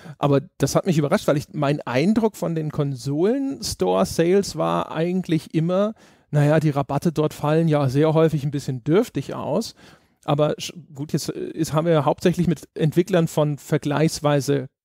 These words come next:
kleineren Publishern oder Entwicklern gesprochen. Also jetzt nicht von Leuten, die jetzt einen Battlefield One oder so rabattieren. Aber zumindest in diesem Segment scheint es so zu sein, dass von denen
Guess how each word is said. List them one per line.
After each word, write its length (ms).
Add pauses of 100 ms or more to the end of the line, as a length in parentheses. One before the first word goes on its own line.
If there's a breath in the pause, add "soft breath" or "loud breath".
(240)
kleineren 800
Publishern 640
oder 240
Entwicklern 440
gesprochen. 680
Also 200
jetzt 220
nicht 160
von 140
Leuten, 440
die 220
jetzt 300
einen 200
Battlefield 440
One 160
oder 160
so 100
rabattieren. 720 (400 loud breath)
Aber 160
zumindest 460
in 160
diesem 240
Segment 400
scheint 240
es 100
so 140
zu 140
sein, 360 (300 loud breath)
dass 160
von 260
denen 540